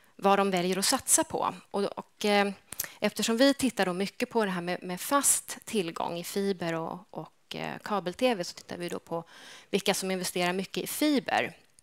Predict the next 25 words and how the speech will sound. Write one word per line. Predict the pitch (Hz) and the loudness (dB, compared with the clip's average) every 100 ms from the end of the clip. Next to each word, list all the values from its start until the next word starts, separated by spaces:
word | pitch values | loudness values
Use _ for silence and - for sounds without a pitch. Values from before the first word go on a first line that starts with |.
| _ _ _ _ _ - - | _ _ _ _ _ -20 -2
Och, | 202 180 _ - | 0 0 _ 2
eh, | 196 190 | 4 6
där | 196 254 | 8 8
ser | - 190 | 6 0
vi | 180 | 0
att | - - - - - | -2 -12 -16 -18 -6
Telia | - 214 233 | 0 4 4
Sonera, | 220 269 277 277 254 240 - _ _ | 4 4 4 6 6 6 2 _ _
eh, | 196 190 180 - | -4 -2 -4 -6
investerar | - 190 - 180 | -6 -6 -2 -2
ungefär | 175 170 | -2 -4
hälften | 247 262 247 - 196 | 2 2 2 -2 0
av | |
allting. | 170 175 - - 180 - _ _ - - | 0 -2 -6 -8 -10 -18 _ _ -14 -10
Ja, | 175 | 2
allting | 226 240 208 190 | 4 4 0 -2
som, | 185 180 170 - - - - | -2 -4 -6 -12 -20 -20 -10
som | 196 | -4
byggs | 196 233 - | 2 2 2
i | 208 | 0
fiber | - - - | -2 -2 -2
bekostas | 165 175 - - - - - | -4 -6 -8 -8 -8 -8 -10
till | 175 | -8
hälften | 180 180 - - | -8 -8 -12 -10
av | - | -12